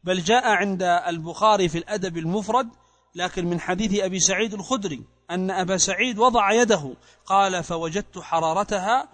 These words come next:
فوق القطيفة"، فقال: "ما أشد حماك يا رسول الله؟"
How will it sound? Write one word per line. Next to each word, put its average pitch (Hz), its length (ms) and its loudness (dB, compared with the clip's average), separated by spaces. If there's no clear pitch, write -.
فوق - 360 -6
القطيفة"، 156 680 -4
فقال: 170 520 -2
"ما 170 760 2
أشد 151 420 -6
حماك 170 880 4
يا 147 160 -2
رسول 139 360 -4
الله؟" 131 260 -6